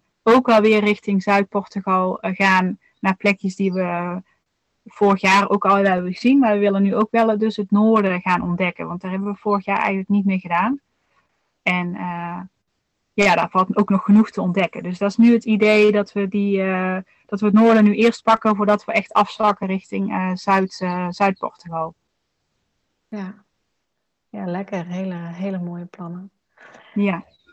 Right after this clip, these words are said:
Speaker 2: Eh, ik heb voor jou nog ditjes en datjes. Ik geef jou twee keuzes. Ik zou zeggen, denk niet te veel na. Kies gewoon het, eh, eerste wat in je opkomt.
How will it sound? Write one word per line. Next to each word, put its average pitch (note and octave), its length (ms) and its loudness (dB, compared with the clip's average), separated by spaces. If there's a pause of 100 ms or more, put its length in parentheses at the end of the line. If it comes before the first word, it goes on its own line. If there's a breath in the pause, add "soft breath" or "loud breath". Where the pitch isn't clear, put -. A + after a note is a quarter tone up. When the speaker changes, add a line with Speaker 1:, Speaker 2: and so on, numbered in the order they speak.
(500)
Speaker 2:
Eh, B3 240 -6 (140)
ik B3 100 -8
heb D4 200 -4
voor C#4 140 -6
jou C4+ 220 -4
nog B3+ 260 -6
ditjes A#3+ 420 -8
en F#3+ 200 -6
datjes. E3+ 400 -12
Ik F#3 140 -14
geef A3+ 200 -12
jou G3 120 -10
twee B3+ 220 -10
keuzes. C4 460 -12
Ik A3 120 -16
zou G#3+ 180 -12
zeggen, G#3+ 580 -14 (100)
denk C#4 240 -10
niet C4+ 160 -10
te A3+ 100 -16
veel A3+ 200 -8
na. A#3 260 -8
Kies A#3 240 -14
gewoon G#3+ 220 -12
het, G3+ 200 -14
eh, G3 100 -12 (100)
eerste G3+ 300 -14
wat F#3 120 -14
in F#3 100 -12
je F3+ 100 -12
opkomt. A3+ 600 -16